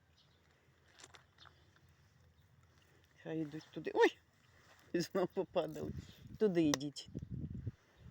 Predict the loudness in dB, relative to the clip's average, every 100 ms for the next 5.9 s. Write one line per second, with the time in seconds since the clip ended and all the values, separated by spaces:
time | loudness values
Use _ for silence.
0 | -16 -10 -6 -4 -6 -6 -8 -8 -10 -16
1 | -14 -10 -10 -8 -12 -14 -18 -14 -14 -14
2 | -16 -18 -18 -16 -14 -14 -8 -8 -8 _
3 | _ -20 -18 -10 -2 0 -2 -6 -12 -10
4 | -8 -6 -4 -2 -4 -4 -4 -6 -6 -4
5 | -4 -4 -4 -2 0 0 -2 -6 -10